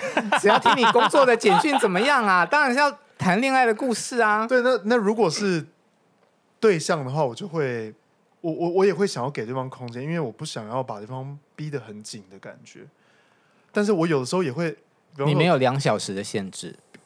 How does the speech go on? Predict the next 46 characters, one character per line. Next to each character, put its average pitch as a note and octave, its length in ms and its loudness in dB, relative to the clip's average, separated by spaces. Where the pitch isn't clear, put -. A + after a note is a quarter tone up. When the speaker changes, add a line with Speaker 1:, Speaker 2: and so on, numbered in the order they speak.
Speaker 2:
哦， - 120 -10
不 C3 160 -10
会 C#3 160 -4
啦。 G3 160 -8
就 A3 160 -2
如 F3 160 -4
果 A#3 120 0
我 D3+ 100 0
是 F3 100 -4
约 F#3+ 200 2
一 E3+ 80 -6
个 D3 120 -4
事 C#3+ 200 -10
情， G#2 340 -16
他 E3+ 120 -4
不 F3+ 160 -6
回， A#2 260 -10
我 G#2 120 -8
就 C#3 80 -14
当 C3+ 180 -8
作 C#3 80 -6
没 A2 160 -10
这 A#2 120 -14
个 A2 100 -16
约 G2+ 260 -16
了。 G2+ 140 -18
因 F#3 180 -6
为 D3+ 560 -2
如 F#3 140 -8
果 G#3 140 -2
对 G#3 120 0
方 G3 160 0
也 D#3 80 -2
很 C3 140 -4
有 D3+ 100 -2
兴 C3+ 280 -8
致， C3 160 -10
不 B2 160 -10
会 D#3 100 -4
让 E3 140 -4
我 C3+ 40 -8
等 A#2 200 -14
那 A2+ 40 -16
么 C#3 120 -10
久 - 160 -20
吧。 - 100 -20